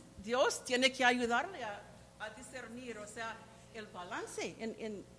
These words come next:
¿verdad? Pero ¿cuántas veces, hermanos, escuchamos una sola persona? Y uno dice, "Tienes razón, tienes razón. Sí, sí. Sí le está tratando muy mal, sí, sí".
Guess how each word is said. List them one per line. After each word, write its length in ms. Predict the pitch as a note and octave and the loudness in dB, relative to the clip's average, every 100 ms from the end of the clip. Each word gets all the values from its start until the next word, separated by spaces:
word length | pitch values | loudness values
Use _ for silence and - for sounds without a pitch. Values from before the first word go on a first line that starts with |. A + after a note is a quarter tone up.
| - - - | -20 -18 -4
¿verdad? 320 | A#3 B3 B3+ | -2 0 0
Pero 260 | C4 B3 A#3+ | 2 0 0
¿cuántas 680 | - C4+ E4+ A#4 A#4+ A#4 - | -2 0 2 0 -2 -2 -4
veces, 440 | D#4 G4 - G#4 A4 | -2 -2 -2 -6 -4
hermanos, 480 | F4 E4 F#4+ G4+ | -2 -2 -2 0
escuchamos 720 | C4 C#4+ E4 D4 - E4 E4+ C4+ | 0 -2 -4 -2 0 0 0 -4
una 240 | C#4+ - | -2 -2
sola 320 | - - - | -2 0 0
persona? 520 | C#4+ D#4+ D4+ G4 C4+ F3+ - - - | 0 -2 -2 0 0 -4 -10 -12 -4
Y 100 | A#3+ | 2
uno 220 | C#4 D4+ | 6 8
dice, 340 | C4 A#3+ B3 G#3 - - - - | 8 6 2 -2 -6 -14 -14 -16
"Tienes 300 | - - - - | -10 -10 -10 -18
razón, 400 | - - - - - - - - - - - - - - | -18 -20 -20 -20 -20 -20 -20 -20 -20 -20 -18 -16 -16 -18
tienes 220 | - - - | -16 -14 -14
razón. 200 | - - - - - - - | -16 -20 -20 -18 -18 -14 -12
Sí, 240 | - - | -10 -6
sí. 160 | - - - - - - - - - | -8 -8 -18 -20 -20 -20 -18 -18 -8
Sí 220 | - D#4 | 2 6
le 140 | D#4 D4 | 8 8
está 200 | - B3+ | 8 2
tratando 460 | C4 B3+ C4+ C4 | 2 4 4 4
muy 240 | B3 C#4+ E4 | 4 4 4
mal, 260 | C#4+ D#4 | 2 -2
sí, 220 | - C4+ A#3+ | -6 -8 -10
sí". 140 | - | -10